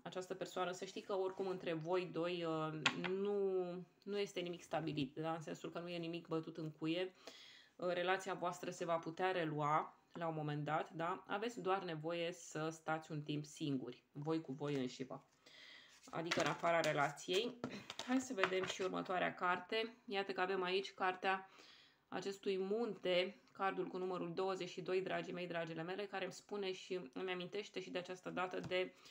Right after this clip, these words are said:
obstacolele care se pot, uh, ivi pe alocuri în viața noastră, da? Uh, de aceste obstacole sau de aceste vârfuri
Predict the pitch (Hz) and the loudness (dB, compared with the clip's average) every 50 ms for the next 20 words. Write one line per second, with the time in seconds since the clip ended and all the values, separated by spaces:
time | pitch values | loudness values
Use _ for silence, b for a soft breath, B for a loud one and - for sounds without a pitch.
0 | B B B B B B B - - 208 - - - 247 240 247 240 220 208 202 | B B B B B B B 2 2 2 2 2 0 0 2 4 4 6 6 8
1 | 196 196 190 202 190 185 185 190 - - 185 185 - 190 202 196 190 - - 190 | 6 6 6 6 4 4 4 2 2 0 0 2 4 2 2 2 2 2 2 4
2 | 190 185 185 180 180 180 - - - 202 196 170 196 208 208 - - 190 180 175 | 6 8 8 8 8 6 6 4 4 0 0 0 -2 -2 -2 -2 2 2 4 4
3 | 175 180 190 190 - - 185 165 170 170 170 165 175 180 175 - 165 156 160 165 | 6 4 4 4 4 4 4 4 4 2 0 0 -2 -2 0 0 0 0 0 0
4 | 160 - - - 180 190 196 214 214 - - - - - 170 170 175 180 180 - | -2 -4 -6 -2 0 2 2 0 -2 -10 -18 -16 -10 -6 -2 0 2 2 2 2
5 | - - - - 170 170 170 165 165 160 160 165 165 - - - 175 170 175 - | 0 -4 -6 -4 -2 0 0 2 2 2 2 0 -2 -4 -4 -4 -6 -4 0 2
6 | 190 190 196 - - 190 190 - 202 - - 233 202 - - - - 180 180 - | 4 4 4 4 2 0 -2 -2 -4 -6 -4 -6 -6 -6 -4 0 0 2 2 2
7 | 190 185 185 185 - 180 170 165 165 165 165 - 180 - - 185 175 170 165 196 | 0 0 0 0 -2 -6 -4 -2 -4 -4 -4 -6 -8 -6 -4 -4 -2 2 4 4
8 | 208 - - - 170 175 - | 4 4 0 -4 -4 -4 -4